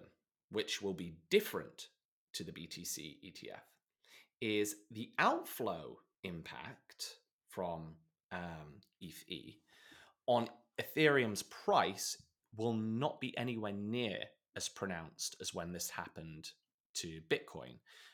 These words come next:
Um, because I think the market's gonna anticipate this. We are go-, we've seen this play out.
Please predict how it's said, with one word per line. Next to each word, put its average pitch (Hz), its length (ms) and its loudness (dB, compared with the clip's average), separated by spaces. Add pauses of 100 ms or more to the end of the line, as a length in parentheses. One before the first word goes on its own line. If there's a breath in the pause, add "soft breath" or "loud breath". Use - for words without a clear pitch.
(160 loud breath)
Um, 85 540 -4 (120)
because 139 300 2
I 160 80 6
think 156 160 -2
the 156 80 4
market's 143 380 2
gonna 131 200 0
anticipate 127 640 -2
this. - 340 -8 (200)
We 120 120 2
are 117 80 4
go-, 120 100 0
we've 107 200 -2
seen 117 240 0
this 156 120 -2
play 180 240 2
out. 110 380 2